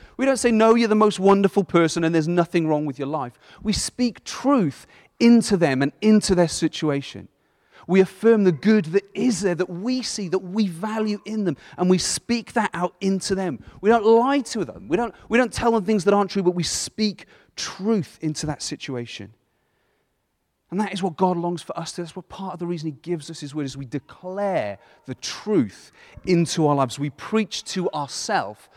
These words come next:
rather than listening to that nagging voice that tells you you're not good enough, you're worthless, nobody likes you, nobody loves you. We don't listen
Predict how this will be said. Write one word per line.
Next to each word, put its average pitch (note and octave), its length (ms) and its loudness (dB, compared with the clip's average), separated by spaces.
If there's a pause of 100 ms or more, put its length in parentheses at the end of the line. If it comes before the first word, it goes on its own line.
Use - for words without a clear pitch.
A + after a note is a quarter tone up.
(160)
rather D3+ 220 0
than D3+ 280 0
listening F#3+ 400 -2
to F3 120 -2
that D#3 180 2
nagging E3 480 2
voice C3+ 300 0
that - 140 -14
tells C#3 300 -10
you B2+ 60 -10
you're B2 120 -2
not - 160 -12
good D#3 100 -2
enough, D3+ 380 -8 (240)
you're A#2 120 0
worthless, D3 600 2
nobody A#2 260 -8
likes C#3 400 -8
you, C#3 60 -10
nobody A#2 180 -8
loves A#2+ 220 -6
you. - 60 -20 (120)
We D3+ 120 -6
don't F#3+ 280 -2
listen F#3+ 560 0